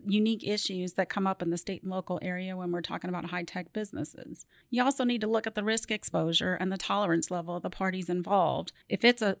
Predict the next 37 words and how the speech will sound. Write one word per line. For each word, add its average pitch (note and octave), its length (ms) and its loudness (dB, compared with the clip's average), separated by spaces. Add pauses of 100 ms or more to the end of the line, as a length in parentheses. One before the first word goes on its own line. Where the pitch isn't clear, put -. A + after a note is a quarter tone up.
a G3 60 -4
low G3+ 220 2
dollar G3 340 2
transaction G3 760 0
and F#3+ 80 0
they F#3 120 -2
just G3 180 -4
want F#3 140 2
to F3+ 40 -4
get F#3 160 -2
the F#3+ 60 -2
deal F3+ 300 -2
done, G3 320 2
they F#3 120 2
just F#3 200 -2
want F#3 160 -2
to F#3 40 -2
know, F3+ 200 -2
are F3+ 40 -4
there F3+ 140 -2
any F3 160 2
big F#3 240 0
issues? E3+ 540 0
We're G3 100 0
not G#3+ 180 0
gonna F3+ 160 -2
spend F#3 440 -2
two F3 180 -2
weeks G3+ 380 -4
looking G#3+ 260 -4
at - 160 -8
this. - 300 -8
We F#3 100 -4
might F#3 300 -4
spend F3 340 2
twenty-four F#3+ 460 -2
hours. - 420 -2